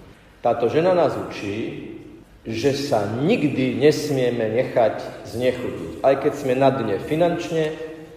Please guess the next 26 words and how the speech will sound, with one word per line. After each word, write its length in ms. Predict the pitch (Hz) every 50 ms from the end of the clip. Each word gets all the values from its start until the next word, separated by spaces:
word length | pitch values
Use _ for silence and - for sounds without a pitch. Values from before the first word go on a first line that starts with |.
| - -
aj 140 | - 143 147 143
keď 140 | - 143 -
sme 160 | - 131 123 117
na 100 | 117 110
dne 180 | 104 107 107 104 95
zdravotne, 600 | - 104 127 147 160 175 160 - - 160 156 156 156 - - - - - - - - - - 135
aj 100 | 139 139 139
keď 100 | 147 135
sme 200 | 139 139 135 120
na 120 | 117 117 110
dne 160 | 101 104 101 95
vzťahovo, 640 | - - - - 147 151 160 160 165 165 165 165 165 170 - - - - - - - - - - -
aj 120 | 131 135 131
keď 140 | - 147 135 135
sme 220 | - - 131 123
na 140 | 120 123 120 117
dne 340 | - 117 117 110 107 98 92 90 92 - - - - - - - - - -
s 100 | 110 104 -
dôverou 680 | 131 143 147 151 160 160 160 165 175 175 - - 123 117
voči 260 | 113 110 - - 104
ľuďom, 400 | 92 98 104 - 127 143 160 190 208 220 214 - - - - - - - - - - - - - - - - - - -
stále 420 | - - - 139 127 117 113 - - 107
znovu 840 | 107 110 117 117 143 160 170 180 190 190 - - - - - - - - - - - - - -
a 140 | 113 110 101
znovu 460 | - 104 127 131 143 156 151 156 170 170 170 170 170 - - - - - - - - - - - _ - - -
hľadá 500 | - 123 127 131 135 127 147 143 143